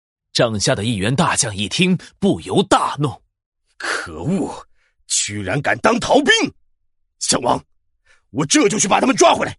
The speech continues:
Speaker 2: 处斩！
Speaker 1: 项羽沉默了，他无力地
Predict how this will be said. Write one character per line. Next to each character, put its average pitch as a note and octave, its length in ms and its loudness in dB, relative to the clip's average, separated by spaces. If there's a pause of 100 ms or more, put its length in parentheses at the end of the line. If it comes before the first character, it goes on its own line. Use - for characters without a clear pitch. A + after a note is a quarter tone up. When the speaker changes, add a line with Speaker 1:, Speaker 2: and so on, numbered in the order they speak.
Speaker 2:
处 A4 160 2
斩！ D4 180 4 (1040)
Speaker 1:
项 E3+ 420 0
羽 C#2+ 240 -14
沉 - 240 -8
默 F#2 300 -4
了， - 220 -20 (1160)
他 - 160 -4
无 A2+ 300 0
力 B2+ 180 0
地 E2 460 -6